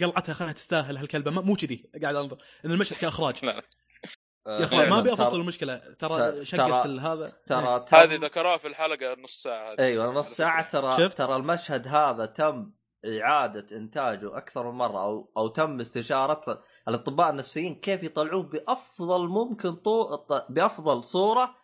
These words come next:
Speaker 2: طريقة.
Speaker 3: وكيف يوصلوه للمشاهد.
Speaker 1: شفت شلون؟ ملاحظتي
Speaker 3: فإنه
Speaker 1: صح.
Speaker 3: عجبك
Speaker 1: إيه.
Speaker 3: شيء طبيعي، خصوصا
Speaker 1: إيه.
Speaker 3: المشهد الأخير تم، يعني،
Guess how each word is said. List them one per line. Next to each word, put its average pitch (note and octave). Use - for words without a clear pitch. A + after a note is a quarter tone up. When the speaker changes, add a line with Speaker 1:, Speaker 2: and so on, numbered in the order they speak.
Speaker 2:
طريقة. C#3
Speaker 3:
وكيف C4
يوصلوه A3
للمشاهد. E3+
Speaker 1:
شفت G#3
شلون؟ F#3+
ملاحظتي F#3
Speaker 3:
فإنه C4
Speaker 1:
صح. -
Speaker 3:
عجبك G3+
Speaker 1:
إيه. -
Speaker 3:
شيء G#3
طبيعي، C#3
خصوصا G#3+
Speaker 1:
إيه. G3
Speaker 3:
المشهد G3+
الأخير F3+
تم، F3
يعني، C3+